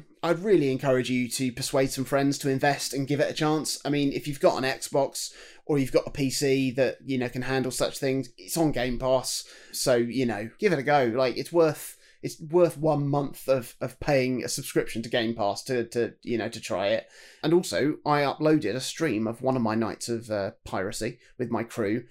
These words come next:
which is on our website, if you want to see how a session can go. And if you want to get involved with playing, uh, playing the game with us, head over to patreon dot com slash O three C games,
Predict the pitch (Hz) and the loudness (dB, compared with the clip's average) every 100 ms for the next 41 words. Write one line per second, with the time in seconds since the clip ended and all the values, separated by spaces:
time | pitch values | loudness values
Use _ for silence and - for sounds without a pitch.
0 | - _ 113 131 139 131 131 151 208 - | -20 _ -8 -2 0 2 4 4 4 0
1 | - 175 - - - 127 147 139 131 - | 0 -6 -6 -16 -10 -2 0 0 0 -2
2 | 135 127 123 - 131 135 - 156 139 123 | -2 -2 -6 -4 -2 -4 -2 0 2 2
3 | 110 139 - - - - - 143 143 143 | 2 2 -2 -16 -20 -20 -2 2 2 2
4 | - - 196 196 156 139 135 147 135 131 | -2 -4 2 4 4 0 2 2 0 -2
5 | 143 143 139 139 - 135 131 151 143 143 | 2 2 2 0 2 2 2 0 0 2
6 | 147 147 190 226 - - - - - - | 2 4 4 4 0 0 0 -4 -14 -2
7 | 196 190 143 - 156 151 139 131 135 - | 6 8 6 2 -2 0 0 0 -2 0
8 | 147 - 113 127 139 - 139 160 - 143 | -2 -2 -4 -2 -2 -2 -2 0 2 2
9 | 135 147 92 117 - | 4 2 2 -2 -4